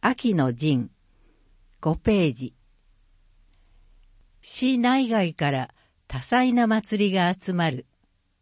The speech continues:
阿波踊りや秋田竿燈祭り、盛岡三叉踊りといった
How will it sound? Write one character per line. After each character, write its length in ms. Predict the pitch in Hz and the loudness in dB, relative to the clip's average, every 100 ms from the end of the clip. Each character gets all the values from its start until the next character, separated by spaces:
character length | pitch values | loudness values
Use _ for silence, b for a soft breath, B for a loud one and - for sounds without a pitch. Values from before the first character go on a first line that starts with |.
| _ _ _ _ _ _ _ _ _ _ - | _ _ _ _ _ _ _ _ _ _ 0
阿 160 | 185 | 2
波 180 | 254 269 | 4 4
踊 340 | 262 220 190 | 2 2 2
り 60 | 160 | 2
や 240 | 135 131 _ _ - | 2 -2 _ _ -4
秋 260 | 240 - | -2 -2
田 160 | - 151 | -4 -4
竿 280 | - 165 233 | 0 -2 0
燈 260 | - 220 | 2 2
祭 420 | 208 196 196 156 131 | 2 0 -2 -2 -2
り、 140 | - _ _ _ _ - | -4 _ _ _ _ -6
盛 320 | 180 220 269 | 0 2 4
岡 240 | 233 185 | 2 0
三 220 | 175 208 254 | 0 2 2
叉 260 | - 240 | 2 2
踊 260 | 226 214 180 | 2 2 0
り 80 | 170 | 0
と 120 | 160 | 0
い 120 | 151 151 | -2 -4
っ 140 | _ | _
た 240 | - 139 | -4 -4